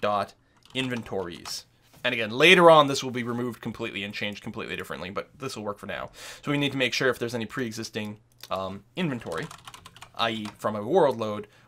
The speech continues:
we've gotta go and do the callback. And in fact, the inventory is coming in on world load right now. So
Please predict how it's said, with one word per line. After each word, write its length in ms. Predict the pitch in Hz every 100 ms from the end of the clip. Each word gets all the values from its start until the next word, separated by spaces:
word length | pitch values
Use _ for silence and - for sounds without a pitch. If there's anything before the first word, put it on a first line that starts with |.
| -
we've 160 | 117
gotta 180 | 113 110
go 160 | 110 107
and 120 | 104
do 80 | 98
the 100 | 98
callback. 420 | - 127 98 98
And 80 | 107
in 80 |
fact, 360 | 110 139 120 - - -
the 120 | 131
inventory 640 | 147 196 240 208 165 165 156 156
is 180 | 180
coming 280 | 170 160 135
in 80 | 120
on 160 | 113 110
world 260 | 117 104
load 160 | 107 -
right 180 | 101 -
now. 200 | 85 90
So 320 | - 104